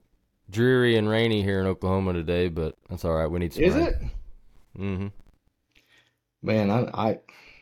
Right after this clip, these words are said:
Speaker 2: I, I could honestly go for the rain. I think we're gonna be ninety-five here in Fort Worth today, so,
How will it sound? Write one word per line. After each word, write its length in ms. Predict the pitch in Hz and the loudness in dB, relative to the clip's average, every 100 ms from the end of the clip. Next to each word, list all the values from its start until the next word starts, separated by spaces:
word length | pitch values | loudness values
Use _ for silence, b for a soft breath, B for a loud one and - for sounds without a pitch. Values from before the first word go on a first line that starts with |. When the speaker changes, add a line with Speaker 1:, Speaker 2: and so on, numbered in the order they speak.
| B B _ - | B B _ -2
Speaker 2:
I, 300 | 170 - 143 | -2 0 0
I 20 | |
could 180 | 170 120 | 2 2
honestly 420 | 107 107 - 98 | 2 0 -4 0
go 160 | 107 143 | 2 2
for 100 | 110 | 2
the 60 | |
rain. 140 | 98 107 | 2 2
I 60 | |
think 180 | 131 135 | 0 0
we're 120 | 110 | -2
gonna 120 | 110 | 0
be 60 | 98 | 2
ninety-five 640 | 104 117 113 104 101 104 | 2 2 0 0 0 0
here 160 | 101 101 | 0 -2
in 80 | 95 | -2
Fort 220 | 107 - | -2 -2
Worth 300 | 98 98 - | 0 0 -2
today, 300 | 92 87 87 | -4 -2 -2
so, 320 | - 95 90 | -2 -2 -2